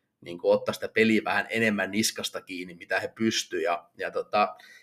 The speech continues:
ei voi enää mennä niinku ihan täysin loukkaantumistenkaan taakse, koska siellä oli Bowenit, siellä oli Kudukset takaisin, siellä oli Edson Alvarez, James Ward-Prowse, Susek ja nyt Calvin Phillips, jonka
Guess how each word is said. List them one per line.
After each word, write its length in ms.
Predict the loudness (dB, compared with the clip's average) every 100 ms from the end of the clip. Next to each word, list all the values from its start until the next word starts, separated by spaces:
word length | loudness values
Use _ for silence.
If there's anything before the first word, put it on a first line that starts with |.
| _ _ _
ei 140 | 0 6
voi 160 | 8
enää 180 | 10 10
mennä 160 | 10 6
niinku 160 | 4
ihan 200 | 4 8
täysin 340 | 12 12 12 10
loukkaantumistenkaan 800 | 8 8 2 2 -2 -2 -2 4
taakse, 340 | 4 4 -4
koska 200 | -12 -6
siellä 300 | 2 4 6
oli 320 | 6 6 6
Bowenit, 600 | 8 12 12 12 2 -2
siellä 240 | 0 6 6
oli 180 | 4
Kudukset 720 | 0 -4 -2 -2 -4 -2 -2 0
takaisin, 580 | -4 0 2 2 -2 -4
siellä 280 | 0 2
oli 380 | 4 6 4 2 -2
Edson 380 | -4 -2 -6
Alvarez, 840 | -2 0 2 2 0 2 0 -2 -8 -20 _ _ _ _ -2
James 220 | 0 0 0
Ward-Prowse, 840 | 2 2 2 2 4 6 4 0
Susek 680 | -4 -4 0 4 4 2 -2
ja 60 |
nyt 160 | -6 -4
Calvin 400 | 2 4 4 0
Phillips, 400 | -2 2 2 0
jonka 200 | -6 -4